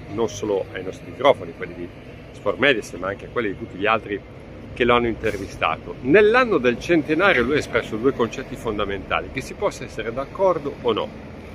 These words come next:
Il primo è stato quello di confermare Massimiliano Allegri, che piaccia o non piaccia. A me era il messaggio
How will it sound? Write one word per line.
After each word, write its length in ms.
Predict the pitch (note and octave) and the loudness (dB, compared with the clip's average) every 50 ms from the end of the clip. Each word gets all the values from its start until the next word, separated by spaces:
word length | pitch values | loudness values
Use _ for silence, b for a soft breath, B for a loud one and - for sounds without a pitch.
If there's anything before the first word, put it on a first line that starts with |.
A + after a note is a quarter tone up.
| - - - - - - - | -16 -14 -16 -16 -14 -4 0
Il 140 | D3+ D3 C#3+ | 0 2 2
primo 400 | - A#3 D4+ E4 F#3+ G#2+ G2 F#2+ - - | 4 6 8 8 6 6 2 -2 -8 -10
è 80 | A#2+ | -8
stato 240 | A2 - C3 C#3 C3+ | -8 -4 -2 0 2
quello 180 | A#2+ D#3+ D3+ C3+ | 4 4 4 4
di 160 | A#2 A2+ - | 2 -2 2
confermare 760 | - F3+ F#3 F3 D3 - D#3 C#3+ C3+ C#3 D3 C#3+ C#3+ D3 D3 | 4 4 4 4 4 4 2 4 4 4 4 6 6 4 4
Massimiliano 520 | B2 A2+ - - - A#2+ A#2+ A#2 A2+ A2+ | 0 -2 -6 -6 -4 -2 0 0 2 2
Allegri, 380 | A2 G#2 G2 F#2+ - G2 G2 - - | 2 2 2 2 2 0 0 0 2
che 120 | - D#3+ | 0 0
piaccia 460 | D#3 - A#3 C4 C4 - - - - - | 2 4 4 4 4 2 0 -2 -4 -2
o 100 | E3+ D#3 | -2 -2
non 160 | C#3 C#3 B2 | -2 -2 -4
piaccia. 340 | A2+ A2 G#2 F#2 F#2 - - | -2 0 -2 -2 -2 -4 -4
A 20 | C#3+ | 2
me 140 | E3+ G#3 | 4 6
era 100 | F3+ C3+ | 6 6
il 80 | B2+ B2+ | 4 2
messaggio 880 | C#3+ F#3 E3+ - - - B2 G#2 G2 F#2+ F#2 B2 C#3+ D#3 - - - | 2 0 0 0 -2 -2 -2 -2 -2 -2 0 0 0 0 -2 -8 -14